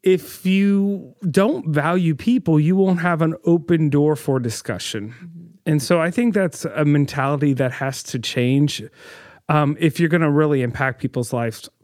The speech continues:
Speaker 1: be interested in who they are
Speaker 2: Yeah.
Speaker 1: and discover. And, and in my case, you know, find out what makes them tick, you know, uh, discover, like, learn about them.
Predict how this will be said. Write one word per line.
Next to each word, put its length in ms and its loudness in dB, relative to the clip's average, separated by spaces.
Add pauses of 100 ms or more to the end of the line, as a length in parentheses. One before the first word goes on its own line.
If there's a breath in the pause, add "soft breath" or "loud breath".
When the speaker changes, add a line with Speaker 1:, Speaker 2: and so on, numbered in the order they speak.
(140)
Speaker 1:
be 340 2
interested 760 0
in 200 0
who 200 2
they 180 2
are 460 -4 (260)
Speaker 2:
Yeah. 180 -12 (120)
Speaker 1:
and 160 4
discover. 640 0
And, 260 0 (360 loud breath)
and 680 0 (520)
in 180 4
my 200 2
case, 520 -4 (240)
you 160 0
know, 360 -2 (340)
find 500 0
out 200 2
what 220 2
makes 320 -2
them 160 0
tick, 440 -6
you 80 -2
know, 400 -4 (120)
uh, 220 -2
discover, 640 -2 (240 loud breath)
like, 280 0
learn 360 2
about 540 -4
them. 440 -2